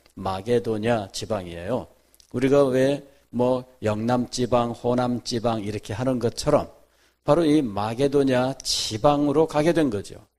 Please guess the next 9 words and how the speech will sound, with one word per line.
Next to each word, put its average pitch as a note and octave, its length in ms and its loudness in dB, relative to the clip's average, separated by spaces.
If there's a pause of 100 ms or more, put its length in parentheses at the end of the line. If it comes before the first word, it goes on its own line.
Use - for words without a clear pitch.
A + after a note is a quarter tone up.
(380)
그리고 F3+ 520 4
그곳에서 C#3+ 880 4 (180)
첫 D3+ 200 -2
성이 C3 380 -2
되는 A2+ 480 -2
빌립보에 G#2+ 720 -2
가서 G2 520 -6 (140)
복음을 F#2+ 600 -6
전하게 F#2 520 -8